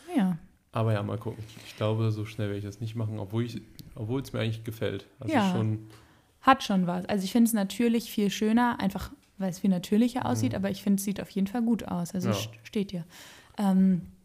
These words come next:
Speaker 1: ja, ich darf ja, ich habe jetzt ja einen Friseurtermin für den siebzehnten achten.
Speaker 2: Ja?
Speaker 1: Ja.
Speaker 2: Wusste ich gar nicht.
Speaker 1: Hä, doch, ich habe dir doch erzählt, dass ich bei dem Friseur war.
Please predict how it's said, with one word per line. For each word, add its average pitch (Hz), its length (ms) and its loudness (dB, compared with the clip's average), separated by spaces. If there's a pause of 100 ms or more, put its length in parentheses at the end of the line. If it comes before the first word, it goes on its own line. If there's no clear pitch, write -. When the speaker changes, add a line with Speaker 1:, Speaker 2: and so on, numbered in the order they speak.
(400)
Speaker 1:
ja, 233 180 6
ich 220 160 -2
darf 208 240 -4
ja, 220 120 -4
ich 220 100 -8
habe 202 120 -6
jetzt 196 160 -8
ja 196 120 -2
einen 196 280 2
Friseurtermin 196 720 0
für 196 140 -6
den 190 180 0
siebzehnten 196 920 -2
achten. 196 680 0 (140)
Speaker 2:
Ja? 110 420 -4 (180)
Speaker 1:
Ja. 165 460 -2 (240)
Speaker 2:
Wusste 110 300 -4
ich 107 100 -8
gar 107 140 0
nicht. 113 240 0 (100)
Speaker 1:
Hä, 202 80 4
doch, 196 260 0
ich - 120 -6
habe 208 100 0
dir 208 100 2
doch 196 60 2
erzählt, 196 360 0
dass 202 120 -4
ich 202 140 -6
bei 196 100 -4
dem 185 160 -2
Friseur 185 400 -4
war. 185 220 -4